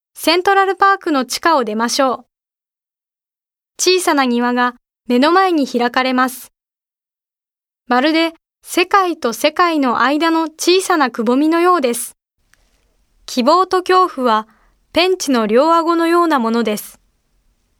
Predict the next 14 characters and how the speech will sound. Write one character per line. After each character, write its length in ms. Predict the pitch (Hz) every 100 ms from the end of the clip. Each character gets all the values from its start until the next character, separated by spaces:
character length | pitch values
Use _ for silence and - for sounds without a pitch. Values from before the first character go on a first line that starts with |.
| _ _ _ _ _ _ _ _ _ _ _ _ _
両 220 | 285 370
方 240 | 392 427 403
が 120 | 339
揃 240 | - 262
っ 40 | 294
て 300 | - 254 240 _ _ _
人 240 | - 349
々 240 | 349 330 269
に 160 | 220
決 260 | - 220 240
断 240 | 269 285
を 60 | 285
さ 160 | 277 277
せ、 260 | 285 277